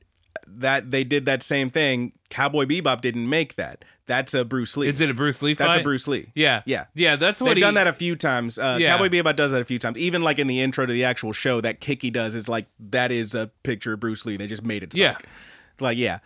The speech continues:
Speaker 1: That, that's the thing is, like, I remember seeing that a while ago, like, that exact one. And it's like, it's the, the n-, fight you're talking about is, like, that kid with the eyes or whatever. And,
Speaker 2: Yeah.
Speaker 1: uh, Naruto, I think. And there's, like, a bunch of Narutos instead of, like, the,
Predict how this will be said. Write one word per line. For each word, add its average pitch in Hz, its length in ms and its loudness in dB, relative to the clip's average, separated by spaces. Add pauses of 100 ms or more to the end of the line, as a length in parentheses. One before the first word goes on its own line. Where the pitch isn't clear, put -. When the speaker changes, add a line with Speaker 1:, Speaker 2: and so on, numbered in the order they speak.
(300)
Speaker 1:
That, 131 300 0
that's 151 200 4
the 143 80 -2
thing 120 280 0
is, 117 160 -2
like, 123 280 0
I 147 80 2
remember 165 380 2
seeing 147 240 2
that 139 100 4
a 120 60 2
while 127 320 2
ago, 117 480 0
like, 113 240 -2
that 127 220 2
exact 123 400 -4
one. 127 260 -4
And 127 140 -6
it's 117 100 -8
like, 120 240 -4 (240)
it's 139 180 -8
the, 120 340 0
the 127 120 -2
n-, 135 260 -4
fight 170 220 0
you're 143 80 -2
talking 131 240 0
about 123 160 -2
is, 113 100 -4
like, 120 220 -4
that 117 160 -4
kid 120 220 -6
with 120 160 -6
the 101 80 -6
eyes 107 260 -4
or 107 60 -8
whatever. 104 500 -6
And, 104 360 -8
Speaker 2:
Yeah. 120 280 0 (120)
Speaker 1:
uh, 107 60 -8
Naruto, 107 420 -6
I 104 100 -8
think. 104 340 -10
And 123 100 -6
there's, 117 140 -4
like, 117 120 -4
a 113 60 -6
bunch 113 220 -6
of 104 80 -6
Narutos 110 640 -6
instead 104 240 -6
of, 107 80 -8
like, 107 240 -10
the, 110 300 -8